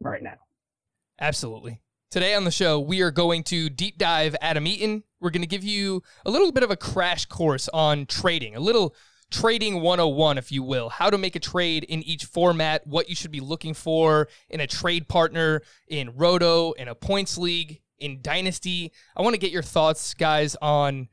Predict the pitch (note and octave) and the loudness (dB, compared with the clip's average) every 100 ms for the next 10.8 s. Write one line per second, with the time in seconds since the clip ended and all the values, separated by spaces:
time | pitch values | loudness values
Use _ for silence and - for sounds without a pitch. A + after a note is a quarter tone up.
0 | _ _ - C3 - - D3 E3 F3+ - | _ _ -12 -10 -8 -2 0 0 -2 -2
1 | F3 F#3 F#3+ F#3+ - - E3 C#3+ F3 E3 | 0 2 0 -4 -8 -6 -6 -6 -8 -6
2 | F#3 F3+ F#3 D3 D3 D#3 B2+ C#3 C#3+ - | -4 -4 -6 -6 -6 -6 -4 -6 -6 -8
3 | - D#3+ D3+ C3+ D3 C#3 C3+ C#3+ D#3+ C#3 | -12 -8 -6 -6 -6 -6 -8 -8 -6 -6
4 | - D3 B2 - D3+ D3+ C#3+ C#3+ B2+ A#2+ | -8 -8 -10 -10 -10 -6 -6 -8 -6 -2
5 | E3 - F3 F3 F3+ - E3 D3 - - | -2 -2 -4 -2 -4 -2 0 0 -2 -18
6 | _ - C3 D#3+ G#3 F#3+ F3 C#3+ D#3+ - | _ -12 -8 -6 -4 -2 -2 0 0 -2
7 | - D#3 D3+ D3 _ - F#3 E3 E3+ E3+ | -4 -2 -2 -4 _ -6 -6 -2 -2 -2
8 | D#3+ C#3+ - A2+ - - - - F#3+ G#3 | -2 -4 -6 -6 -8 -12 -8 -2 0 0
9 | G#3 F3 E3+ F3 D#3 D3+ F3 D#3+ D#3+ - | -2 -2 0 2 2 2 -2 0 -2 -2
10 | D3 D3 C#3+ C#3+ - B2+ A#2 | 0 0 0 -2 -2 -4 -6